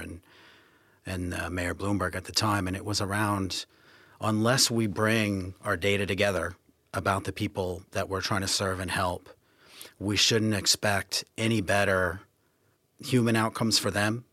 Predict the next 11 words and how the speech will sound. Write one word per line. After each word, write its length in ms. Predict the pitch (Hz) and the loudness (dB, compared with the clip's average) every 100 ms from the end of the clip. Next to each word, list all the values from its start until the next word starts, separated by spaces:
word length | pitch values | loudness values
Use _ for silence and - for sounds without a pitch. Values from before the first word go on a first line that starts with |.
| _ _ _ | _ _ _
or 140 | - 95 | -2 2
service 420 | - 107 98 - | 4 2 2 2
outcomes 380 | 90 - 92 - | 2 0 -4 -2
for 180 | 95 87 | -2 0
us 220 | 87 104 | 0 0
in 100 | 92 | -2
terms 240 | 101 85 | -2 -2
of 160 | 90 78 | -4 -6
efficiency. 680 | - 98 - 92 87 82 90 | -4 0 0 -2 -4 -4 -6
And 180 | 82 78 - - - - - - - - _ _ - | -6 -8 -14 -18 -18 -20 -20 -20 -20 -20 _ _ -4
this 320 | 117 113 | 2 4